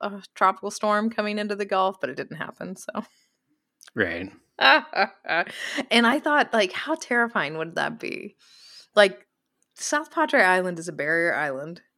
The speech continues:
Speaker 1: which I'm sure we've talked about on here, and if we haven't, we probably will soon. <laughs> And it's so skinny. Like, it doesn't, it's not moving as much as Galveston wants to move, so there's no need for, like,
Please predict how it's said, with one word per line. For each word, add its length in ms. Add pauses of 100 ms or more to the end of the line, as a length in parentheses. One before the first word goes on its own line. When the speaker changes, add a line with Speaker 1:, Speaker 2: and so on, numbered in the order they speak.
(140)
Speaker 1:
which 360
I'm 80
sure 180
we've 120
talked 260
about 180
on 160
here, 340
and 80
if 120
we 100
haven't, 420
we 120
probably 460
will 200
soon. 400 (460)
<laughs> 40 (920)
And 120
it's 160
so 400
skinny. 840 (480)
Like, 400
it 80
doesn't, 380 (280)
it's 140
not 160
moving 400
as 160
much 180
as 140
Galveston 500
wants 220
to 100
move, 300
so 60
there's 280
no 140
need 260
for, 120
like, 240